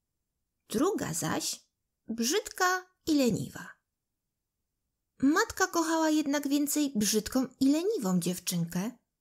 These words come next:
gdyż była to jej rodzona córka.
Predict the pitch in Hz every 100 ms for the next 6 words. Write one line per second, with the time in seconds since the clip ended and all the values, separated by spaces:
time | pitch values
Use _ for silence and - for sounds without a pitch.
0 | _ _ 190 185 175 - 349 302 269 254
1 | 254 233 170 170 170 - - 165 - -
2 | -